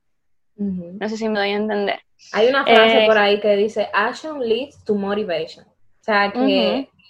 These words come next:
Speaker 1: y es verdad, tiene totalmente la razón. La, la acción es la que te lleva a, a, a esa motivación. Tú no vas a sentir motivación primero y después vas a decir, "Ay, sí, lo voy a hacer", sino que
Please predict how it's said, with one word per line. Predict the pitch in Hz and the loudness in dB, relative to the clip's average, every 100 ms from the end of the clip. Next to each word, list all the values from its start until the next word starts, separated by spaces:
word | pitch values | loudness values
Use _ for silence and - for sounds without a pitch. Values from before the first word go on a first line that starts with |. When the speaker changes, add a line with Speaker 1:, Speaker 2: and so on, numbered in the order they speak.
| _ - | _ -4
Speaker 1:
y | 214 214 | -2 2
es | 214 | 2
verdad, | 240 196 254 160 - | 4 2 0 -2 -4
tiene | 208 226 | -2 -2
totalmente | 226 - 208 220 233 233 220 | 0 0 0 -2 -4 -4 -2
la | 214 | -2
razón. | 202 175 160 - | -4 -6 -10 -12
La, | 185 190 | -4 -4
la | 185 202 196 | -2 0 0
acción | 196 - 233 277 | -2 -4 -4 -2
es | |
la | 214 208 | -4 -4
que | 214 | -4
te | 202 | -2
lleva | 196 214 233 - _ - _ _ | -2 -2 -4 -8 _ -20 _ _
a, | 196 - 190 185 180 175 - | -4 -2 0 0 0 -2 -2
a, | 185 | -2
a | |
esa | 185 226 | -2 -2
motivación. | 226 214 214 180 196 180 | -2 0 0 0 -4 -6
Tú | 190 | -4
no | 202 | -2
vas | 233 233 | -2 -2
a | |
sentir | 220 220 214 | -2 -2 -2
motivación | 208 208 190 190 220 226 | -2 -2 -2 -2 -2 0
primero | 208 202 190 | -2 -2 -2
y | 175 | -2
después | 175 175 | -2 0
vas | 185 | 0
a | |
decir, | 208 208 196 | -2 -2 -4
"Ay, | 202 196 | -4 -6
sí, | 190 170 | -8 -6
lo | 165 | -4
voy | 175 | -4
a | |
hacer", | 165 - 160 | -6 -12 -12
sino | 185 190 | -10 -6
que | 254 247 | -4 -6